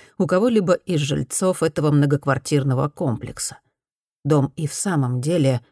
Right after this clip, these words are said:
выглядел впечатляюще, и он покорно проследовал вслед за Джулией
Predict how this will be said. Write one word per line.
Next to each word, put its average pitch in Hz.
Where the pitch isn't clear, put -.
выглядел 151
впечатляюще, 196
и 196
он 208
покорно 202
проследовал 151
вслед 160
за 139
Джулией 151